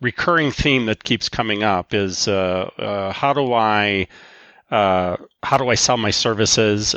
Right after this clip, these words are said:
as, as an agency? 'Cause I talk to a lot of agencies. Um,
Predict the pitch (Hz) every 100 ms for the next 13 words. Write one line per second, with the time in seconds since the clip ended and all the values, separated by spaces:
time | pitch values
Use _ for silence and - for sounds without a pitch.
0 | - 104 92 - 101 92 92 95 107 -
1 | 117 - 87 - 92 - 92 87 85 87
2 | 92 90 101 95 98 - - - - _
3 | 101 95 90 90 90